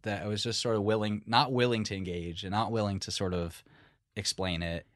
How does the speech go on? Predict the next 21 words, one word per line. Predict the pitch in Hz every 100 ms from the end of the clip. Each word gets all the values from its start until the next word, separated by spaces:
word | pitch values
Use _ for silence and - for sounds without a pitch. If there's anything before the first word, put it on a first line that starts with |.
| _
It | -
was, | 110 107
like, | 110 98
definitely | 127 123 117
a |
situation | 110 110 98 95
where |
someone | 87 123 107
just | 95 -
pushes | - 117 113 101
you |
on | 98
stage | - 101 95 95
and | 92
says, | -
"It's | 101 -
time | - 131
to | 107
act, | 104 90 - -
like, | 101 -
go." | 123 90